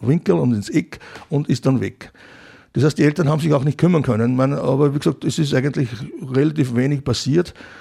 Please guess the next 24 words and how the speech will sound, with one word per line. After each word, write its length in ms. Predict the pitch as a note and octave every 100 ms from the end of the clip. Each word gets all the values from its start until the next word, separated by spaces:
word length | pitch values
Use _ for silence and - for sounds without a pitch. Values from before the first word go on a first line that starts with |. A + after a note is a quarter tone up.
| -
Eine 120 | -
große 320 | - C#3 -
Gefahr 360 | D#3 A#2+ B2 C3
war 140 | C#3
am 100 | C3+
Lande, 320 | B2 A2 C3+ C3
dass 300 | C3+ A#2 -
die 220 | C3+ C3+ - -
herumliegende 920 | C3+ A#2 C3+ C#3 C#3 C3 C3 B2+ B2 - -
Munition 480 | B2+ C#3 C3 B2+ A2+
der 100 | B2
deutschen 380 | A2+ G#2+ - A2
Wehrmacht. 420 | G#2 G#2+ G#2+ -
Da 60 | A#2
hat's 280 | A2+ - -
sehr 140 | C3
viele 260 | - C#3+ D3
tragische 520 | G#2+ B2 C#3+ - - -
Opfer 280 | B2+ -
gegeben. 380 | D3 C#3 C3+ D3 - - - - -
Das 120 | A2
heißt, 200 | C3 -
da 60 | B2
haben 160 | C3+